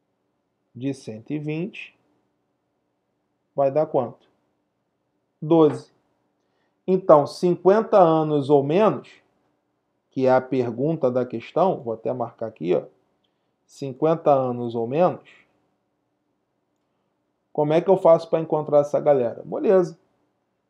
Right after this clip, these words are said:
Eu vou pegar aqui cento e vinte. Opa. Continuar aqui com o vermelho.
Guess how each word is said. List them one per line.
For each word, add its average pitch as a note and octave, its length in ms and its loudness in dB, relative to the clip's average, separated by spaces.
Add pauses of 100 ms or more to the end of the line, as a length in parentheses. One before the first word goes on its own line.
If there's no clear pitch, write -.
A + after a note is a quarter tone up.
(160)
Eu C3 60 -10
vou C3+ 140 -2
pegar C#3+ 360 2
aqui C#3 220 -6
cento A#2+ 320 -12
e D#3 60 -6
vinte. D#3+ 520 -8 (1040)
Opa. - 360 -10 (1120)
Continuar B2 400 -12
aqui B2 180 -12
com C3 160 -12
o - 20 -10
vermelho. B2+ 460 -4